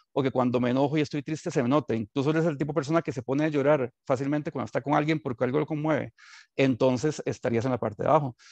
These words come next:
¿Se dan cuenta? Son, son cuatro, cuatro ámbitos que no so-, que no es difícil identificar y que te ubican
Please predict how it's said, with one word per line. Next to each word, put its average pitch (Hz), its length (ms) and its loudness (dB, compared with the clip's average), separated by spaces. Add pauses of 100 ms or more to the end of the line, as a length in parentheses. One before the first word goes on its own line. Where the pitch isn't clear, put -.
(100)
¿Se - 160 4
dan 156 120 6
cuenta? 190 360 6
Son, 156 300 -2
son 180 260 0
cuatro, 190 760 2
cuatro 156 300 0
ámbitos 165 340 -4
que - 120 -6
no 135 100 2
so-, 170 240 0
que 139 140 -2
no 143 100 2
es 143 100 0
difícil 170 420 -2
identificar 151 680 0
y 139 120 -4
que 127 100 -8
te 120 100 -8
ubican 131 420 0